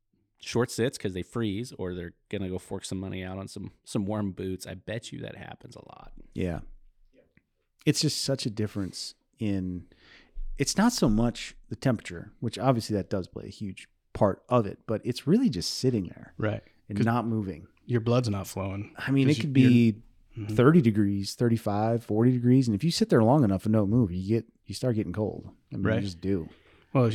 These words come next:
Speaker 3: I mean, think about sixty-five during the summertime, you're, when you're walking around in a t-shirt,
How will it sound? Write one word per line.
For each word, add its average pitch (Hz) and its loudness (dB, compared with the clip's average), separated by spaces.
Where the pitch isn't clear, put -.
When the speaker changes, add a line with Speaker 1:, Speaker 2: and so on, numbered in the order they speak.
Speaker 3:
I 123 0
mean, 107 0
think 147 6
about 131 4
sixty-five 117 -2
during 120 0
the 104 -4
summertime, 110 -2
you're, 98 -6
when 131 0
you're 107 0
walking 120 2
around 110 -2
in 120 -6
a 98 -6
t-shirt, 98 -6